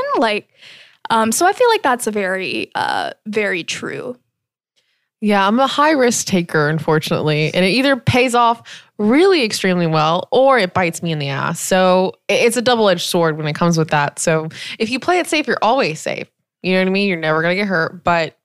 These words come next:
Speaker 2: uh, I do, I don't know. I guess, like, I just, again, like, with the, um, what is it? What did I say earlier? Like, if I want, I think it wasn't this episode. It was a, it was another episode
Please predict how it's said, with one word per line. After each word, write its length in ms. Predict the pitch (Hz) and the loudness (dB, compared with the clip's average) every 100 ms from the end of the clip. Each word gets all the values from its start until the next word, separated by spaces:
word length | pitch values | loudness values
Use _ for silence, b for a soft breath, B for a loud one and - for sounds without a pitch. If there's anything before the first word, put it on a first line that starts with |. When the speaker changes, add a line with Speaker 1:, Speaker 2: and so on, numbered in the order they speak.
| _ b b b b _ _ - | _ b b b b _ _ -4
Speaker 2:
uh, 500 | 170 170 165 160 151 _ | 0 2 2 0 -4 _
I 140 | 190 190 | -6 -4
do, 480 | 226 262 269 254 - _ - | -4 -4 -6 -12 -20 _ -8
I 100 | 269 | -4
don't 160 | 359 381 | 0 0
know. 280 | 370 453 - | 2 4 2
I 140 | 247 | 0
guess, 180 | 311 320 | 0 0
like, 140 | 330 - | -2 0
I 100 | 240 | 0
just, 200 | 294 - B B B _ _ _ - | 0 -4 B B B _ _ _ -4
again, 360 | 208 214 240 | 0 0 0
like, 240 | 214 185 - | 0 -2 -2
with 200 | 185 185 | -4 -2
the, 440 | 190 185 180 - | -2 0 0 0
um, 600 | 175 170 170 165 165 170 - _ _ - B B B | 0 2 2 0 -4 -10 -14 _ _ -20 B B B
what 120 | 247 247 | 2 2
is 100 | 208 | 2
it? 40 | |
What 60 | 214 | 0
did 80 | 214 | 0
I 80 | |
say 160 | 196 185 | 0 -2
earlier? 260 | 170 165 156 | -2 -2 -2
Like, 100 | 160 | -2
if 80 | 180 | 0
I 60 | |
want, 360 | 180 190 185 - - | 2 4 2 -2 -8
I 80 | 196 | -4
think 160 | 240 | 0
it 120 | 220 226 | 0 2
wasn't 180 | 240 | 0
this 160 | 196 185 | 0 0
episode. 320 | 175 - 160 | 0 0 0
It 20 | 165 | 2
was 100 | 170 | 0
a, 80 | 170 | 2
it 60 | 180 | 2
was 140 | 170 | 4
another 200 | 175 165 | 4 2
episode 520 | 151 165 156 151 170 | 2 -2 0 0 -2